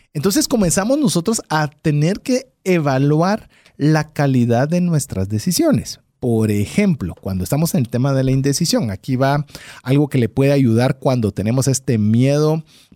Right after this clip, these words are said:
por indecisión, eh, el miedo financiero por indecisión. Usted puede decidir que usted, le voy a decir algo que yo practico, no compro nada en el momento.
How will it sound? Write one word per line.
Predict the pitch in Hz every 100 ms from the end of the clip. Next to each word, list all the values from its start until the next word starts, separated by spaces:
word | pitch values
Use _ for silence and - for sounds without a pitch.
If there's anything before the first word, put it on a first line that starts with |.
| -
por | 117 117
indecisión, | 113 107 98 113 - 233 135 92
eh, | 87 90 - 101
el | 113
miedo | 127 135
financiero | - 120 101 139
por | 131
indecisión. | 113 104 - 147 214 110 - - - _ _ _
Usted | 135 190 175
puede | 220 214 247
decidir | 247 185 - 123 139 254 -
que | 165
usted, | 131 - 226 -
le | 117
voy | 110 143
a |
decir | 139 160
algo | 160 160
que | 101
yo | 104 156
practico, | - 156 208 220 - 120
no | 120 151 196 214 -
compro | - 185 180 147
nada | 139 170 196
en | 185 170
el | 175
momento. | 175 180 165 -